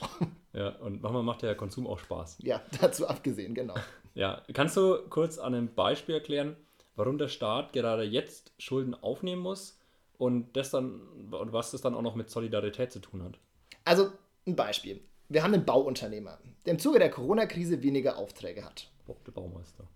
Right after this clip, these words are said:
Speaker 1: Bob der Baumeister zum Beispiel. Nennen wir ihn Bob der Baumeister. Dürfen wir das so? Das ist dann schon Werbung. Ich weiß es nicht.
Speaker 2: <laughs>
Speaker 1: Wer verklagt er uns? Also
Speaker 2: Ja.
Speaker 1: Bob der Baumeister und unser Bauunternehmer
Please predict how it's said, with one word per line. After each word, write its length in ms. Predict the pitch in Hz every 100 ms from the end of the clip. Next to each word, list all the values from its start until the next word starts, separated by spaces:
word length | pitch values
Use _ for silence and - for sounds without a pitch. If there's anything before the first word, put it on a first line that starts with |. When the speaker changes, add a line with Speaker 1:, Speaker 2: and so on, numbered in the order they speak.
| 123
Speaker 1:
Bob 200 | 127 127
der 100 | 117
Baumeister 500 | 101 101 95 80 -
zum 100 | 104
Beispiel. 200 | 127 -
Nennen 140 | 233 277
wir 80 | 202
ihn 60 |
Bob 220 | 196 196
der 120 | 190 147
Baumeister. 440 | 120 113 107 -
Dürfen 220 | 135 165
wir 60 | 175
das 160 | 165
so? 60 | -
Das 120 | - -
ist 160 | -
dann 80 | 110
schon 140 | - 107
Werbung. 240 | 98 98
Ich 120 | 156 -
weiß 220 | 101 101
es 100 | -
nicht. 220 | 170 - -
Speaker 2:
<laughs> 140 | - -
Speaker 1:
Wer 100 | 135
verklagt 420 | 131 127 110 -
er 80 | -
uns? 120 | -
Also 200 | 170 131
Speaker 2:
Ja. 60 | 131
Speaker 1:
Bob 160 | 254
der 100 | 220
Baumeister 640 | 156 160 190 - - 220 180 220 269 202
und 180 | - 143
unser 180 | 156 165
Bauunternehmer 800 | 120 147 185 165 165 185 220